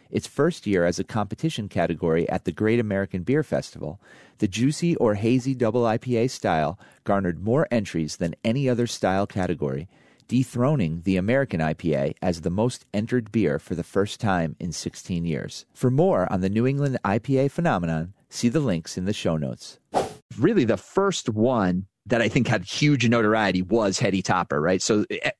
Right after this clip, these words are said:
Speaker 2: we started hearing about this beer. There's this beer, Heady Topper, but you can't get it. The only way you can get it is to basically drive to the brewery in Vermont and wait in line and get the beer. And there's only so much, and it's only distributed, like, locally around there at the time.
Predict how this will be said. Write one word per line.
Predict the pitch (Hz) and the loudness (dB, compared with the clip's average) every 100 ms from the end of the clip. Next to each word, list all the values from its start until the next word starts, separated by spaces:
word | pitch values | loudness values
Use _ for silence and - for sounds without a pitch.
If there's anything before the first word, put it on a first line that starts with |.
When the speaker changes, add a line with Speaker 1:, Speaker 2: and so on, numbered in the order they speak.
| _ | _
Speaker 2:
we | 156 151 | -2 0
started | 147 180 160 | 2 2 0
hearing | - 131 139 123 | 0 2 4 4
about | 113 104 | 2 2
this | 110 - | 0 -2
beer. | 90 110 110 | 2 4 4
There's | 101 92 | 2 0
this | 95 - | -2 0
beer, | 113 113 | 2 2
Heady | 104 110 101 | 2 2 2
Topper, | 104 107 | 2 2
but | 127 127 | 0 0
you | |
can't | - 208 110 | 0 -2 0
get | 104 170 | 0 2
it. | 95 - | 2 2
The | 113 | 2
only | 127 | 4
way | 135 | 4
you | 135 | 4
can | 123 117 | 2 2
get | 185 170 | 2 2
it | 107 190 - - | 2 -2 -4 -6
is | 117 | -4
to | - | 0
basically | 143 135 117 110 | 0 2 2 2
drive | 110 120 131 131 - | 2 2 2 0 -4
to | - 147 143 151 139 | -2 2 4 4 2
the | 117 | 2
brewery | 139 139 110 98 107 - _ _ _ | 2 4 4 4 2 -2 _ _ _
in | 139 143 | 0 2
Vermont | 123 127 123 135 107 110 _ _ - | 4 2 2 4 2 2 _ _ -2
and | 110 110 104 104 92 | 2 4 4 2 2
wait | 107 139 | 2 2
in | 139 | 2
line | 127 143 120 104 107 | 2 2 4 4 4
and | 98 | 2
get | 120 - | 0 0
the | |
beer. | 104 139 113 104 | 2 4 4 4
And | 104 | 4
there's | 104 104 | 2 2
only | 123 120 | 2 2
so | - 117 | 2 2
much, | 107 113 110 | 4 2 2
and | 95 | 0
it's | 95 | 2
only | 123 131 | 2 2
distributed, | 107 - 123 113 107 98 | 2 2 2 4 4 4
like, | 101 104 | 2 2
locally | 104 117 120 113 | 2 2 4 4
around | 107 113 | 4 4
there | 110 - | 2 2
at | 117 | -2
the | 110 | -4
time. | - 175 98 85 | -4 -2 0 -4